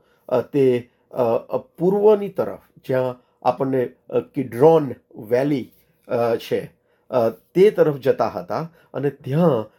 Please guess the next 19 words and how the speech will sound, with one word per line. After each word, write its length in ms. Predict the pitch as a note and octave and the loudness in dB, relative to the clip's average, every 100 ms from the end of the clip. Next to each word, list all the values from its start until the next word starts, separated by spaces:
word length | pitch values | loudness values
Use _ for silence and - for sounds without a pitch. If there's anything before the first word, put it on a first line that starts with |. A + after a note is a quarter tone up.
| _ | _
જુદા 360 | B2 B2 C#3 E3+ | -10 -2 0 0
જુદા 260 | E3+ D#3+ D#3+ | 0 0 0
જે, 380 | D3 D3+ C3 - _ - | 2 0 -2 -8 _ -4
અ, 60 | |
વૃક્ષ 580 | A#2+ A2 A2+ D#3+ F3+ - G2+ | -4 -4 -4 -4 -4 -10 -6
હતા, 400 | A2 G#2 F#2 - _ _ _ | -4 -4 -8 -12 _ _ _
એટલે 280 | A#2 B2 B2 | -6 0 0
કે 180 | B2 B2+ | 2 -2
વિલો 580 | A2 B2 C3 B2+ B2 A#2 | 0 -2 2 2 2 0
અને, 360 | A2 A2+ A2 - _ _ | -2 -2 -2 -6 _ _
અ, 80 | - | -10
મર્ટલ, 840 | A2+ A2 A2+ B2+ B2 C3+ B2 A2 - _ _ | -8 -6 2 2 2 4 4 2 -4 _ _
અ, 120 | - B2 A2 A2 A2 G#2+ - _ _ _ _ - A#2 | -4 -2 -2 -2 -4 -6 -8 _ _ _ _ -10 -8
અ, 260 | G#2+ G2+ | -8 -10
સાયપ્રસ 680 | - - C3 C#3+ D3 C3+ - | -6 0 0 0 0 -2 -4
ટ્રી, 220 | B2+ A#2+ | -8 -8
આ 200 | C3 B2+ | -6 -4
બધી 320 | E3 E3 E3+ D3+ | 2 2 2 -6
જે, 400 | B2+ D3+ C#3+ | -2 -2 -2